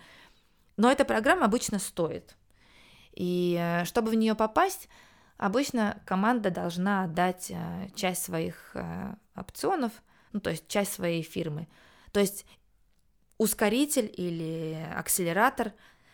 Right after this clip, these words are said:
это уже инвестиции такие реальные, потому что обычно они спрашивают у вас уже часть вашей фирмы, они становятся вашими, грубо говоря, первыми инвесторами. В Эстонии самый известный, э,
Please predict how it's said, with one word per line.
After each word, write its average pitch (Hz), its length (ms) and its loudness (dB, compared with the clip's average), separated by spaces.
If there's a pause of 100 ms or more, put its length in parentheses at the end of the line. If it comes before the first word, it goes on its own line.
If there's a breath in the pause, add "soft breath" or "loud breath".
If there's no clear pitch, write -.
(680 soft breath)
это 226 300 2
уже 202 540 2
инвестиции 196 540 0
такие 170 280 -4
реальные, 165 360 -2
потому 170 280 -8
что - 360 -8
обычно 190 460 -4
они 180 120 -2
спрашивают 180 640 -6
у 175 40 -10
вас 170 260 -10
уже 165 320 -6 (840)
часть 190 300 2
вашей 170 260 0
фирмы, 160 340 -2
они 170 100 -2
становятся 175 320 -6
вашими, 165 420 -4
грубо 170 280 -4
говоря, 160 160 -2
первыми 175 380 -4
инвесторами. 165 560 -8 (400 loud breath)
В 208 60 -2
Эстонии 320 380 2
самый 190 540 2 (280 loud breath)
известный, 180 600 0 (500)
э, 170 240 -6